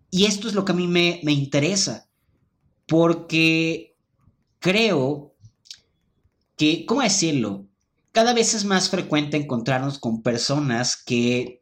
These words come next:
claro, desde el interior del capital, del capitalismo,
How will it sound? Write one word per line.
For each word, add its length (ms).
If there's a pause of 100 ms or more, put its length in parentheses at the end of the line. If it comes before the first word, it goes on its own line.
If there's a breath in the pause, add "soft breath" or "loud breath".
claro, 500
desde 280
el 60
interior 680
del 260
capital, 520
del 100
capitalismo, 880